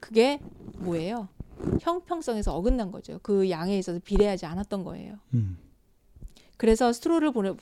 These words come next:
Speaker 1: 로크를 보낼 때는 양에 있어도 비례해야지 되고, 질에 있어서도, 사실은 아까 저희가 막 이런 이제 얘기를, 인사를 주고받았는데, 그, 어,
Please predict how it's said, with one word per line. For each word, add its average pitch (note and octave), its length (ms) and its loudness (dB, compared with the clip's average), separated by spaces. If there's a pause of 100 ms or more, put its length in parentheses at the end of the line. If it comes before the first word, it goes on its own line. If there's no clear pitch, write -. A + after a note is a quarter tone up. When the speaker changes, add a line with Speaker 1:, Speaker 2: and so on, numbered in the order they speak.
(220)
Speaker 1:
로크를 G3 320 0
보낼 F3 240 0
때는 B3 320 -2 (440)
양에 G3+ 320 4
있어도 G3 280 0
비례해야지 F3 640 0
되고, F3+ 440 0 (320)
질에 A#3 320 12
있어서도, F#3 680 2 (760)
사실은 D#4 380 2
아까 G#3 220 6
저희가 F#3 720 4
막 B3+ 300 0
이런 G3+ 240 -2
이제 F#3 500 0
얘기를, F3+ 600 4
인사를 G3 340 0
주고받았는데, F3+ 840 2 (1300)
그, F3+ 600 -4 (640)
어, F#3 60 -2